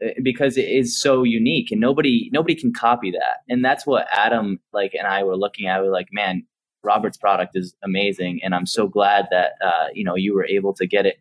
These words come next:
off the ground. And, and we were talking too, we're like, "Man, anything you need help with, we'd love to help you out." Um, just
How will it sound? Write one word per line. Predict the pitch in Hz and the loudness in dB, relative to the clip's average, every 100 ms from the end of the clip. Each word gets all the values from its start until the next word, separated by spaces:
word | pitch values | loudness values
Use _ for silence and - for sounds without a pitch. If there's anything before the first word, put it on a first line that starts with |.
| - | -2
off | 98 - | -2 -2
the | 92 | -4
ground. | 90 90 98 95 87 98 | 0 2 2 0 -2 -2
And, | 92 90 - _ _ _ _ _ - | -2 -2 -6 _ _ _ _ _ -2
and | 107 | 2
we | 127 | 4
were | 120 | 4
talking | 117 107 - 101 | 4 2 2 2
too, | 123 | 4
we're | 113 | 4
like, | 107 98 - | 4 2 -2
"Man, | 107 120 117 - - - | 0 4 2 0 -8 -2
anything | 131 139 143 | 0 2 2
you | 127 127 | 2 2
need | 113 | 2
help | 95 107 120 | 2 0 2
with, | 123 127 123 123 107 | 2 2 2 -2 -2
we'd | 120 | 0
love | 113 117 117 | 2 0 0
to | 101 | -2
help | 107 101 | -2 0
you | 95 | 2
out." | 101 104 101 - 98 | 4 2 0 -4 -4
Um, | 90 87 82 80 | -2 -4 -6 -10
just | 101 - - | -10 -10 -12